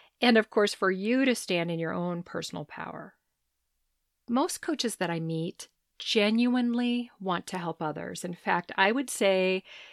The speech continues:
it is a driving force in their personality, a driving force in their lives to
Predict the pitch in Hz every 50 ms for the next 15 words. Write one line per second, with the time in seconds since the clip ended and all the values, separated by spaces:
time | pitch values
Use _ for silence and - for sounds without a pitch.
0 | - _ - - 170 180 165 165 160 156 160 165 160 165 160 170 175 185 208 214
1 | 214 - - 214 196 190 185 185 - - 170 170 160 147 - - - 175 - -
2 | 165 156 160 175 202 226 233 240 254 254 254 254 247 247 254 254 247 - - -
3 | - - - _ - - 170 156 - 170 165 165 165 170 180 196 190 202 202 202
4 | - - - 185 180 180 180 - - - - 170 170 160 160 160 156 151 156 156
5 | 160 160 160 160 151 147 147 - - - - - - - 185 170 165 165 160 160
6 | 160